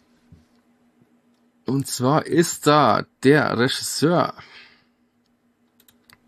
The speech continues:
sehr interessant. Gore Verbinski.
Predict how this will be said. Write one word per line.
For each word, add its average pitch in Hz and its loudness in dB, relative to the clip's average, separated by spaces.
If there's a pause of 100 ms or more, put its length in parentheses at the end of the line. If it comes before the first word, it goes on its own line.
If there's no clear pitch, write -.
(240)
sehr 113 0
interessant. 156 -2 (2500)
Gore 165 4
Verbinski. 147 4